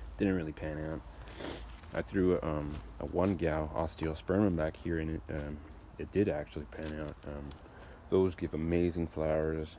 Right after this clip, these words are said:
and, um, they're na-, they're not natives, but they're basically, um, act like natives. Um, you almost don't need to water them or fertilize them at all. They'll flower a lot.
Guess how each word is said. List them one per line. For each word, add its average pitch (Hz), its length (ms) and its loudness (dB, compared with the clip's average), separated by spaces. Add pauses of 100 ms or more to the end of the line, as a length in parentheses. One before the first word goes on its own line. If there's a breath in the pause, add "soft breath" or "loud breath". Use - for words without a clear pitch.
and, 76 300 -2
um, 69 220 -4
they're 78 120 0
na-, 78 180 -2 (320 loud breath)
they're 104 100 0
not 120 180 4
natives, 104 400 0
but 80 160 -8
they're 80 80 -2
basically, 82 640 -2 (600 loud breath)
um, 73 320 -2
act 80 280 -4
like 78 200 -6
natives. 78 480 -2
Um, 76 220 -4
you 85 120 0
almost 80 320 -2
don't 76 200 0
need 78 100 0
to 73 80 0
water - 320 -4
them 50 180 -6
or 73 120 -2
fertilize 52 500 0
them 69 160 -4
at - 140 -6
all. 50 280 0 (140)
They'll 76 100 0
flower 53 320 0
a 50 100 -2
lot. 50 240 0